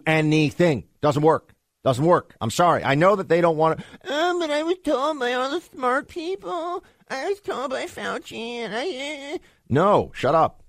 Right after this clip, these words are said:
Wrong. You were wrong, libs. Deal with it. Deal with it. Marinate in your wrongness, libs.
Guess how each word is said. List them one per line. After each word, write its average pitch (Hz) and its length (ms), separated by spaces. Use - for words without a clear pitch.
Wrong. 120 440
You 110 80
were 151 140
wrong, 190 340
libs. 160 640
Deal 160 360
with 135 160
it. 98 160
Deal 170 260
with 135 140
it. 95 120
Marinate 190 640
in 170 120
your 160 180
wrongness, 151 640
libs. 110 560